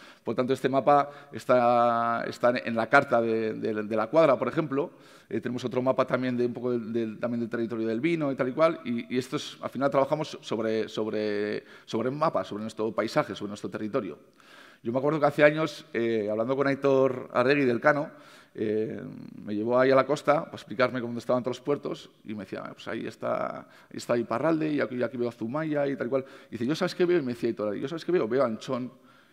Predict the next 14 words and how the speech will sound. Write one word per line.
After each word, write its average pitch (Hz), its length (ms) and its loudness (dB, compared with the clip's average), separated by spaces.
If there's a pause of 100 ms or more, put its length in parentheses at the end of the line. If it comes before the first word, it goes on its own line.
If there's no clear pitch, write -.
(120)
y 110 140 -6
veo 120 280 2
a, 104 500 0 (360)
a 107 300 -8
Ignacio 127 640 0
aquí 117 200 -8
pescándome 113 540 -4
los 107 280 -4
salmonetes 113 460 -6
y 110 60 -4
veo 117 220 0
a 117 40 -4
tal", 120 140 0
¿no? - 140 -10